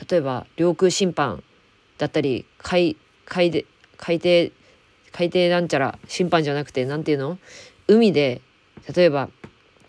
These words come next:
領域があるじゃない。こう、こっからここは、えー、日本なんで入ってこないでくださいみたいな。でも、例えば中国が、えー、よくニュースになっているのは、まあ、本当か嘘かは知らんけど、嘘ついても意味ないから多分本当だと思うけれども、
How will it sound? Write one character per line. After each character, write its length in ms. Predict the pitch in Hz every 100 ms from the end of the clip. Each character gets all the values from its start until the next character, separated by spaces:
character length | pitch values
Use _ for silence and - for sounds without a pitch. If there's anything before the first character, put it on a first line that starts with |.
| -
領 240 | 143 170
域 240 | 208 202 202
が 100 | 190
あ 60 |
る 60 | 170
じ 60 |
ゃ 60 | 147
な 100 | 135
い。 120 | 123
こ 380 | - 120 131 -
う、 40 | - _ _ _ _ _ _ _ _
こ 100 | -
っ 40 | -
か 100 | 185
ら 100 | 185
こ 120 | 175
こ 100 | 180
は、 320 | 170 165 127 - _ _ _ _ _ - -
え 180 | 147 139
ー、 40 |
日 80 | 143
本 160 | 180 202
な 100 | 156
ん 60 |
で 60 | 131
入 140 | 131
っ 20 | 190
て 100 | 170
こ 80 |
な 80 | 185
い 40 | 170
で 60 |
く 60 | 151
だ 100 | 139
さ 140 | 139
い 60 | 127
み 60 |
た 80 | 127
い 20 |
な。 120 | 120 107 _ _ _
で 120 | 196
も、 280 | 202 202 151 - - -
例 80 | 196
え 40 |
ば 100 | 160
中 200 | - 202
国 240 | 156 147
が、 280 | 143 202 147 - _ _ _ _
え 580 | 131 131 127 127 127 -
ー、 20 | 131
よ 120 | 165
く 100 | 151
ニ 80 | 165
ュ 40 |
ー 40 |
ス 80 | 170
に 80 | 139
な 80 | 156
っ 20 |
て 140 | -
い 40 | 135
る 60 |
の 140 | 135 139
は、 260 | 196 147 - _ _ _ _
ま 100 | -
あ、 20 | 123
本 140 | 156
当 120 | 160
か 140 | 151 151
嘘 220 | 160 160
か 80 | 135
は 120 | 131
知 140 | -
ら 100 | 151
ん 40 | 151
け 100 | 139
ど、 80 |
嘘 400 | 139 151 165 135
つ 160 | 127 -
い 60 | 156
て 80 |
も 100 | 139
意 100 | 139
味 120 | 170 156
な 80 |
い 80 | 160
か 80 | 139
ら 80 | 131
多 100 | 160
分 120 | 143
本 180 | 143 156
当 80 | 175
だ 80 |
と 80 | 160
思 160 | 147 190
う 40 |
け 80 | 165
れ 80 | 143
ど 60 | 123
も、 160 | 131